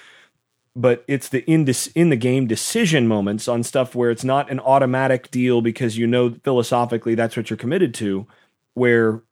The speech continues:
there have been some problems. And that's timeout usage. That's making the decision to kick when, you know, yeah, that's the right decision, but actually thinking through that and not looking ahead a play or two. If you're not the one calling the plays in particular, you should be looking ahead a play or two to determine,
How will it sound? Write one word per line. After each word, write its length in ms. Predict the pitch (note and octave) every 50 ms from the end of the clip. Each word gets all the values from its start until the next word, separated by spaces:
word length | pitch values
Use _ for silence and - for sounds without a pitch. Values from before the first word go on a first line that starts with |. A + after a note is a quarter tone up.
| _ _
there 140 | - A#2+ A#2+
have 60 | A2+
been 140 | A2 A#2 A2+
some 140 | A2 - G2+
problems. 460 | - A#2+ G#2 F2+ E2 E2 D#2+ F2 F2+
And 120 | G#2 G#2+ A2
that's 140 | G#2+ -
timeout 500 | - - A2 G2 F#2 G#2 B2 C3+ C3 C3
usage. 640 | C3+ C3 C3 B2 - - B2 A#2 A2+ A2+ - - - - - - - _
That's 520 | - A2+ A2+ A2 A2 - - - - - - _ _ _ _ _ _ -
making 460 | B2 A#2+ B2 C3+ C#3 - D#3 D3+ C#3 C3+
the 60 | C3+
decision 480 | B2+ B2+ - - C3+ C3 A#2+ B2+ B2
to 60 | A#2+ A#2
kick 320 | - - C#3 B2 A#2+ -
when, 300 | A2+ A#2 A#2+ B2 B2 A#2 A2+
you 80 | B2+
know, 120 | A2+ G2 F2
yeah, 240 | - G#2 A#2+ B2+ C3
that's 220 | B2 B2+ B2 -
the 60 | - B2
right 180 | B2 B2 A#2+
decision, 500 | G#2+ A2+ - - D3+ D3 B2+ C3 A#2+ A2+
but 220 | A2 A2+ G#2+ - _
actually 280 | - B2 B2 - - A#2
thinking 380 | A2 - C3+ B2+ - A2+ G#2+ G2
through 240 | - C3 C#3 C3+
that 200 | C3 C3 B2 F#2+
and 160 | F2 G#2 G#2 G#2+
not 280 | A#2 A#2+ C3 - - _ _ - - - _ _ _ -
looking 400 | A2+ A#2+ C#3 C#3+ - D3+ C3+ B2+
ahead 240 | A2 G#2 C3+ C3+
a 60 | C3+ B2+
play 240 | - - C#3+ C#3
or 80 | C3 C3
two. 240 | B2+ - D3 C#3 C3
If 100 | A#2+ -
you're 80 | F3+
not 180 | G#3 G3 F#3 F3+
the 60 | -
one 180 | D#3 D#3 D3+ D3+
calling 280 | - D#3 D#3 C#3+ C3
the 80 | A#2+ A2+
plays 400 | - - D#3+ G3 G#3 D#3+ A#2+ A2+
in 80 | A2+ G#2
particular, 500 | - A#2 - F#3 F3+ - C#3 A#2+ A2 G#2+
you 140 | A#2+ E3
should 160 | F#3 - A3+ G3
be 100 | G#3 F3
looking 240 | E3 F3+ - F3
ahead 160 | D#3+ D#3 F3+ G3+
a 60 | G3
play 200 | - - D3+ C3
or 80 | B2
two 180 | A#2+ - C#3 C3
to 80 | B2 A#2+
determine, 560 | B2 B2+ A#2+ - E3 D#3+ C#3+ C3 B2 B2